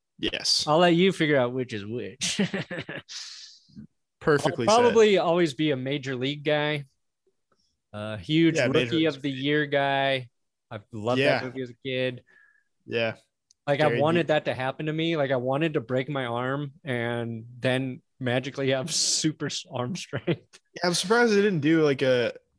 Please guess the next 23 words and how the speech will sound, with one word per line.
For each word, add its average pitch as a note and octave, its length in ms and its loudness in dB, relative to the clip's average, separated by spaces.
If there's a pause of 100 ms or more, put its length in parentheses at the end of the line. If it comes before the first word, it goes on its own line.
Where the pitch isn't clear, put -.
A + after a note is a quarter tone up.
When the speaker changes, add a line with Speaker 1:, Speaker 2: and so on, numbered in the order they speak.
(140)
Speaker 1:
a A#2 220 2
football A#2 460 -2
spinoff. A2 720 -6 (720)
Speaker 2:
Oh, D3+ 220 4
yeah. C#3 400 2 (1500)
Speaker 1:
That'd C#3 100 -4
be, B2 260 -6
that'd A2 120 -12
be B2+ 60 -6
kinda G#2 260 -10
cool. G#2+ 260 -8
Maybe D#3 220 0
we E3 80 4
should C#3+ 180 -6
do C#3+ 140 -4
that. - 260 -10
Maybe B2+ 140 -8
we B2 40 -6
should - 180 -10
write A2+ 220 -6
that G#2+ 160 -8
movie. A2 400 -10 (540)
Speaker 2:
Yeah. G2+ 560 -6